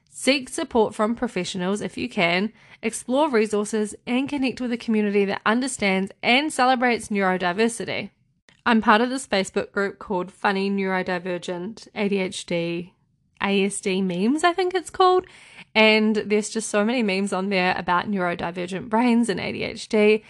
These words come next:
and it's just incredibly validating. Even though I do not have a diagnosis, and I haven't actually dived into that, but the reason I don't really want to get a diagnosis,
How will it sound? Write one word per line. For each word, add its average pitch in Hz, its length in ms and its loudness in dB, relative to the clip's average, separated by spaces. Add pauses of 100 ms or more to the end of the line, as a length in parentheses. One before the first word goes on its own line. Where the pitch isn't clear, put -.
(280)
and 220 120 2
it's 233 160 -2
just - 420 -6
incredibly 240 640 0
validating. 190 840 -2 (240)
Even 262 280 2
though 285 120 2
I 254 120 4
do 208 240 -2
not 196 200 0
have 190 380 -6 (120)
a 185 400 -2
diagnosis, 180 880 -4 (340)
and 214 220 4
I 208 60 4
haven't 240 220 2
actually 233 280 -2
dived 180 280 -2
into 185 220 -6
that, 190 300 -4
but 180 200 -2 (540)
the 240 100 0
reason 285 260 2
I 370 120 4
don't 262 300 0
really 214 360 0
want 214 220 -6
to - 60 -20
get 202 140 -8
a 190 60 -4
diagnosis, 180 920 -4